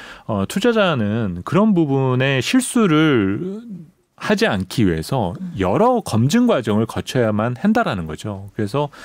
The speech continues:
Speaker 1: 간혹가다 이제 투자자분들이 증권사 리포트에 대해서 "이건 믿을 수도 없다."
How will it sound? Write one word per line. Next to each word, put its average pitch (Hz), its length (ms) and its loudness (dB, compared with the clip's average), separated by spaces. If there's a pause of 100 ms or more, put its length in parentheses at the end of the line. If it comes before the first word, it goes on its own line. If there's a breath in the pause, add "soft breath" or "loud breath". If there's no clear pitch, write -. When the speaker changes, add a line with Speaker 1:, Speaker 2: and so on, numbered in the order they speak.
(400 loud breath)
Speaker 1:
간혹가다 196 480 2
이제 135 200 2
투자자분들이 123 1080 0
증권사 127 460 2
리포트에 113 480 0
대해서 87 520 -2
"이건 104 220 0
믿을 107 220 2
수도 - 240 -6
없다." 82 460 -10